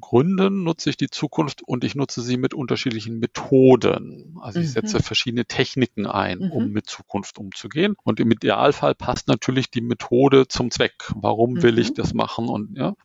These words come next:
Speaker 1: wann
Speaker 2: Mhm.
Speaker 1: nutze ich dann eine Expertenprognose zum Beispiel und wann nutze ich eine Großgruppenmethode? Da geht's
Speaker 2: Okay.
Speaker 1: dann schon los, ne, mit den
Speaker 2: Okay.
Speaker 1: Unterschieden. Äh, wie lang gucke ich nach vorne? Wie stark mache ich ein, eine, eine Prognose? Wann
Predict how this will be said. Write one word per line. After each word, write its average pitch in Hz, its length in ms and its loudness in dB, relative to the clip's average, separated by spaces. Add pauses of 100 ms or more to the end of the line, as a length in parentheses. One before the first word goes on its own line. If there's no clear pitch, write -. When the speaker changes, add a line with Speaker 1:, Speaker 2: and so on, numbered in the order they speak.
Speaker 1:
wann 113 160 4
Speaker 2:
Mhm. 123 60 -2
Speaker 1:
nutze 131 320 4
ich - 80 0
dann 113 200 0
eine 104 240 0
Expertenprognose 151 920 0
zum 135 160 -8
Beispiel 143 320 0
und 131 140 -4
wann 120 140 4
nutze 131 240 0
ich 135 40 2
eine 139 60 -2
Großgruppenmethode? 110 1080 0 (100)
Da 104 140 2
geht's 120 300 2
Speaker 2:
Okay. 131 60 2
Speaker 1:
dann 117 100 -2
schon 131 160 0
los, 113 540 4
ne, 110 100 2
mit 104 200 -6
den - 100 -2
Speaker 2:
Okay. 113 100 0
Speaker 1:
Unterschieden. 104 680 -6
Äh, 107 260 -2
wie 117 100 -4
lang 110 220 -2
gucke - 260 -6
ich - 80 -10
nach 113 140 -2
vorne? 113 440 2
Wie 110 360 -6
stark 104 360 -2
mache 110 220 -2
ich - 120 -8
ein, 98 320 -6
eine, 104 380 -2 (100)
eine 107 200 -6
Prognose? 113 680 2
Wann 107 240 0